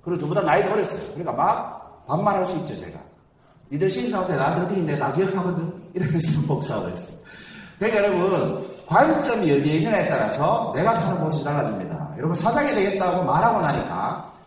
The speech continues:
사장님만 눈에 띕니다. 대리가 눈에 하나도 안 돌아요. 사장님이 뭐 하는지, 누구랑 통화하는지, 무슨 얘기하는지, 무슨 책 보는지, 어떤 일을 하는지 사장님만 보이더라고요. 그러니까 나도 모르게 뭐예요? 사장님을 닮아가게 돼 있어요.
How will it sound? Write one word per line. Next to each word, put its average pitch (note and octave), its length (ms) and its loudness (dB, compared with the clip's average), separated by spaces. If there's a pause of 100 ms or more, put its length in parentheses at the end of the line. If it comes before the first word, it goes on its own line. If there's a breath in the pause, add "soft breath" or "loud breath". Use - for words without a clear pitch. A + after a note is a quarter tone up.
(120)
사장님만 B3+ 600 2
눈에 C#3 160 2
띕니다. - 400 -8 (440)
대리가 G#3 300 2
눈에 G3 160 0
하나도 D3+ 260 0
안 - 120 -6
돌아요. - 340 -10 (200)
사장님이 A3 440 -2
뭐 A#2+ 120 -4
하는지, D#3+ 500 -4
누구랑 F#3+ 300 -2
통화하는지, C#3 680 -4
무슨 C3 220 -6
얘기하는지, E3+ 600 -2 (160)
무슨 C#3 300 -4
책 F#3+ 80 -4
보는지, G3+ 580 -6 (240 loud breath)
어떤 A#3+ 320 0
일을 F3 220 2
하는지 - 460 -2
사장님만 C4 840 2
보이더라고요. - 400 -4 (480 loud breath)
그러니까 B3 240 4
나도 C#4 200 4
모르게 A#3 240 2
뭐예요? E3 560 0
사장님을 A3 580 -2
닮아가게 F#3 540 0
돼 - 80 -8
있어요. - 240 -14